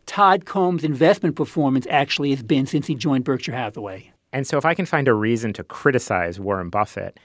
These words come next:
Speaker 2: this would be one of them. If he wanted to really bring a successor on, wouldn't he be spending more time promoting the, that successor?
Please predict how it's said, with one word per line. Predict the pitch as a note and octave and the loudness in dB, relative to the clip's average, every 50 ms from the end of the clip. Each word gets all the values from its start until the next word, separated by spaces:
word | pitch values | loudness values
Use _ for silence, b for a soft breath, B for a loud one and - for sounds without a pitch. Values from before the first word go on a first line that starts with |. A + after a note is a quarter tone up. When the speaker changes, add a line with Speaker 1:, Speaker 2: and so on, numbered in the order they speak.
| b b b | b b b
Speaker 2:
this | - C#3 - - | 0 0 2 4
would | D3 C#3 | 2 2
be | A#2 A#2+ A2 | 2 2 -2
one | F#2+ F#2+ A#2+ D#3 E3 | 0 0 0 0 0
of | C3+ - | -2 -4
them. | - F#2 F2 F2 - - - | -6 -12 -10 -12 -14 -14 -12
If | A#2 - | -12 -12
he | - - G3+ G#3 | -8 -4 -2 -2
wanted | E3 A#2 A2+ A#2+ B2 C3 C#3+ C#3 B2+ | -2 0 0 2 2 2 2 2 0
to | - - - - _ _ _ _ _ _ - | -2 -6 -10 -10 _ _ _ _ _ _ -12
really | A#2+ G#2+ G2+ G#2+ A2+ A#2+ B2 A#2 A#2 A2 G#2+ G#2 F#2+ F#2+ G2 _ _ _ _ _ _ _ _ | -10 -8 -2 0 2 4 4 4 2 2 0 -2 -6 -10 -18 _ _ _ _ _ _ _ _
bring | - - G#2+ G#2+ A2+ A#2 B2 A#2+ A2 | -10 -4 0 2 4 4 4 2 0
a | F#2 | -2
successor | - - A2 - - - B2 G#2+ - - G#2+ G2 | -4 -6 -8 -6 -2 0 0 0 0 -2 -2 0
on, | G#2 B2+ D#3+ C#3 G2 F2 F2+ F2+ - b b b b b b | 2 4 4 4 2 0 -2 -6 -10 b b b b b b
wouldn't | G#2+ G#2+ C3 D#3 E3 D3 | 0 0 2 2 0 -2
he | - - D3 | -4 -6 -6
be | C#3 C#3 C3+ | -4 -4 -4
spending | C3 - - C#3 B2+ B2 A2+ A2 | -6 -4 -2 0 0 2 0 0
more | G#2+ G#2 G#2+ A2+ A2+ | 0 0 2 2 0
time | A2 - - A2+ A2 G#2+ A2 A2+ A2 A2 | 0 -2 -4 -2 -2 -2 -2 -2 -4 -6
promoting | A2 - - G2 F2 F2 F2+ G#2+ B2 C3 C3+ | -6 -8 -8 -6 -4 -4 -4 -4 -4 -4 -4
the, | C#3+ C#3+ - - | -4 -6 -6 -2
that | - C#3 D3+ - | 0 0 0 0
successor? | - F3 - - F3 E3 - - F#3 F#3+ G3+ | -2 -8 -6 -2 -2 -2 -2 -4 -10 -10 -12